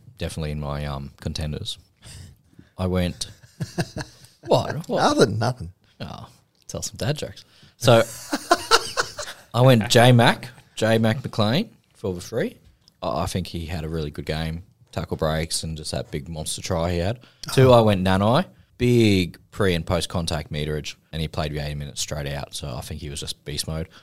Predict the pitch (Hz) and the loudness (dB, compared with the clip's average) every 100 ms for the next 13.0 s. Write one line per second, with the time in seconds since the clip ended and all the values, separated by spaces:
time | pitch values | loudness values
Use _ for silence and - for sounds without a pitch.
0 | _ _ 85 78 76 76 80 80 98 165 | _ _ -8 -4 -4 -2 -2 0 0 2
1 | 170 92 98 85 90 _ _ - 147 160 | 4 4 2 0 -8 _ _ 2 2 6
2 | 123 110 135 113 95 92 113 135 117 101 | 6 6 4 2 2 4 4 4 6 6
3 | 90 80 90 92 78 92 - - 87 85 | 4 2 0 0 -2 -6 -10 -6 -4 -4
4 | 82 92 87 87 87 82 78 76 73 78 | -4 -4 -2 -2 -2 -4 -6 -6 -6 -8
5 | - _ - 85 85 78 - 104 151 120 | -8 _ -10 -6 -6 -8 -6 -4 -2 -2
6 | - - 101 101 85 - - _ _ 98 | -4 -16 -4 -2 -2 -6 -14 _ _ -8
7 | 92 90 92 87 - 101 98 107 95 87 | -6 -4 -4 -4 -4 -2 0 0 -2 -6
8 | - _ _ 101 110 101 87 - - - | -12 _ _ -6 -4 -4 -6 -12 -16 -8
9 | - 104 107 101 98 95 98 90 85 87 | -4 -2 -2 -4 -6 -4 -2 -2 -2 -4
10 | 80 78 85 78 - 104 - - 98 90 | -4 -4 -6 -6 -10 -16 -14 -4 -2 0
11 | - 92 90 95 92 90 90 92 90 90 | -2 0 2 2 0 0 0 -2 -2 -4
12 | 82 - 85 85 85 82 80 80 78 78 | -6 -4 -4 -2 -2 -2 -4 -4 -6 -10